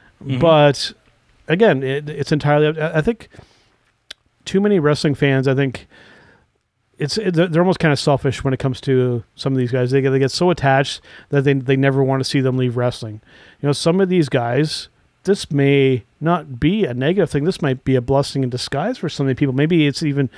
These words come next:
Speaker 2: something that they're hoping for, as bad, as weird as that kinda sounds. Maybe some of them wanted to get released and they're like, "Okay, you know, now I can go and actually pursue something that I really want," right? 'Cause they were so miserable,
Speaker 1: Yes.
Speaker 2: things weren't going the way that,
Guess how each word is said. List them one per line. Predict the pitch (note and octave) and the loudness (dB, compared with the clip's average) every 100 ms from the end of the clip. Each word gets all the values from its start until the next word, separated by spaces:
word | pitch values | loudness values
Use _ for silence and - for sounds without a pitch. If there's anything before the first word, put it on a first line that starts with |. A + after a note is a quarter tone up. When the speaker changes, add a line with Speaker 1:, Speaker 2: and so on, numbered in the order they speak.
| - - - - | -18 -20 -20 -20
Speaker 2:
something | - F3 D#3 C#3+ | -8 -2 0 0
that | |
they're | C#3+ C#3+ | 2 0
hoping | C3 G3+ D4 G#3 | 2 0 0 -6
for, | - C3 B2+ | -6 -4 -2
as | C3 D3+ B2+ | -2 -4 -2
bad, | C#3 C#3+ D3 | 2 2 2
as | B2+ | 0
weird | C#3 | 0
as | C3+ | 2
that | C3+ | 0
kinda | - C3+ | 0 -4
sounds. | - F#3 F3+ | 0 0 2
Maybe | D3 D#3 | 4 2
some | C#3+ C#3+ | 0 0
of | |
them | D3 B2+ | 0 0
wanted | C#3 A3+ D#3 | 0 0 0
to | |
get | C3 C3+ | 0 0
released | B2 C3+ C3+ | 2 0 0
and | C#3 | -2
they're | C3+ | -2
like, | B2 A#2+ B2+ G#2 - _ | -4 -12 -16 -18 -20 _
"Okay, | D3 - | -4 -2
you | C3+ | 0
know, | C3 | 0
now | C3 C#3 D#3+ E3 E3 | 0 0 2 2 2
I | D#3+ D3 | 0 -2
can | D3 C3+ | -6 -4
go | C#3 | -2
and | C3+ | 0
actually | C3 B2+ C3+ | -2 -4 -6
pursue | C#3 - C3+ | -6 -4 -6
something | - B2+ B2+ | -4 -2 -2
that | |
I | B2 | -2
really | B2 B2 | 0 0
want," | A#2+ A#2 A#2 - - | -2 -4 -8 -18 -6
right? | B2+ | -4
'Cause | B2 C3 | 0 2
they | B2+ | 2
were | B2 C3 C#3 | 2 2 -2
so | A#2+ - D3+ | -12 -2 0
miserable, | C3 C3 C3 B2+ | 0 -2 -2 0
Speaker 1:
Yes. | B2+ | 0
Speaker 2:
things | C3 B2+ | 0 -2
weren't | B2 B2 | -2 -2
going | B2 B2 | -2 -2
the | A#2+ | -2
way | B2 B2+ | -4 -4
that, | C#3 D3+ | -6 -8